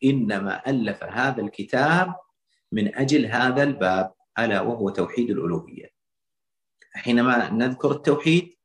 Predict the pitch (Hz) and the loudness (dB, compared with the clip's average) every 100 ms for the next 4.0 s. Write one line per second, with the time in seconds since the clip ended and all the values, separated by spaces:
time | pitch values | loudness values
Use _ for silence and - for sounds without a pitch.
0 | _ _ _ 135 185 196 190 180 170 151 | _ _ _ 0 0 0 -2 0 -2 -2
1 | 135 120 - - 131 113 113 - 110 98 | -4 -4 -4 0 2 0 -4 -2 0 0
2 | 87 _ _ 98 95 101 101 98 95 95 | -2 _ _ -6 -2 0 0 0 2 2
3 | 98 98 95 95 95 82 - 90 87 | 4 4 4 2 0 -4 -2 -2 -2